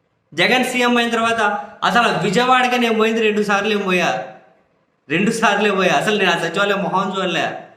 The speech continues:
ఫస్ట్లో ఏందో అమరావతి ఏదో పెద్ద మొహం కట్టేశారు, కట్టేశారు అని అన్నప్పుడు ఒకసారి పోయి చూసేద్దామని ఒకసారి పోయాం, అన్ని నీళ్ళు కారుతుండే అప్పుడు ఆ సచివాలయానికి. ఊరికి ఒకసారి చూసేకి,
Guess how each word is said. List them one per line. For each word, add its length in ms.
ఫస్ట్లో 300
ఏందో 520
అమరావతి 400
ఏదో 120
పెద్ద 180
మొహం 260
కట్టేశారు, 440
కట్టేశారు 460
అని 100
అన్నప్పుడు 360
ఒకసారి 440
పోయి 220
చూసేద్దామని 400
ఒకసారి 400
పోయాం, 240
అన్ని 180
నీళ్ళు 260
కారుతుండే 400
అప్పుడు 260
ఆ 40
సచివాలయానికి. 600
ఊరికి 320
ఒకసారి 460
చూసేకి, 540